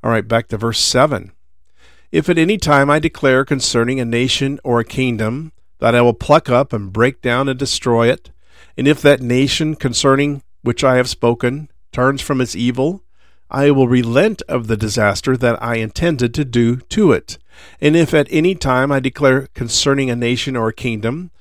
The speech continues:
that I will build and plant it, and if it does evil in my sight, not listening to my voice, then I will relent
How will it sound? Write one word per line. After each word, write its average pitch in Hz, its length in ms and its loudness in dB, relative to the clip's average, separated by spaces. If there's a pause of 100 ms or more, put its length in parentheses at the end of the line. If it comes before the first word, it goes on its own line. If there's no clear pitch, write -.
(200)
that 127 160 4
I 127 80 6
will 123 140 4
build 127 440 4
and 113 220 -2
plant 156 340 -2
it, - 240 -6 (400)
and 151 180 0
if 160 200 2
it 143 200 2
does 120 440 0
evil 170 400 -2
in 117 160 -2
my 107 200 0
sight, 147 520 2
not 135 260 0
listening 135 380 -2
to - 100 -6
my 107 200 0
voice, 131 640 -2 (480)
then 160 180 2
I 170 140 4
will 156 100 2
relent 143 500 2